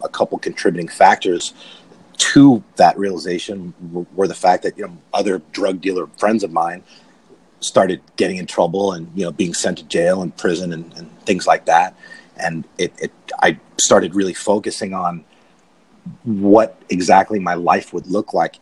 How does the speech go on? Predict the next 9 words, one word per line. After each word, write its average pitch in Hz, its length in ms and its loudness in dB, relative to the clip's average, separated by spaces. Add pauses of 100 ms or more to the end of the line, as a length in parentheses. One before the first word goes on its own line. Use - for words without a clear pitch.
if 95 200 -4 (100)
I 87 120 -14 (180)
didn't - 460 -8 (800)
start - 280 -4
making 82 280 -10
changes. 76 500 -12
And 90 100 -2
I, 80 160 2
I, 80 220 -6